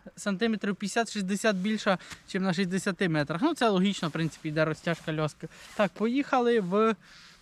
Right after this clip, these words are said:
бік якийсь. Давайте в цей бік залетим. Опа, берем. Карп бере. Чекаємо перше. Оп, зацепили.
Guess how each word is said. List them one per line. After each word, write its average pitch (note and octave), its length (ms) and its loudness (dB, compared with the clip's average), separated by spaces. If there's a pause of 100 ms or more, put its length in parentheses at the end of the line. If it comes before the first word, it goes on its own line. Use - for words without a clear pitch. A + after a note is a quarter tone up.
бік F3 400 0
якийсь. D3 420 -4
Давайте F3+ 400 2
в D#3+ 60 -6
цей D#3 240 -2
бік C#3 240 -6
залетим. D#3+ 500 0 (2250)
Опа, F3 300 -6
берем. A#3 540 -2 (500)
Карп E3+ 240 -4
бере. E3+ 420 -2 (1040)
Чекаємо F#3+ 540 2
перше. F#3 400 0 (500)
Оп, F#3 220 -6 (600)
зацепили. E3+ 500 -4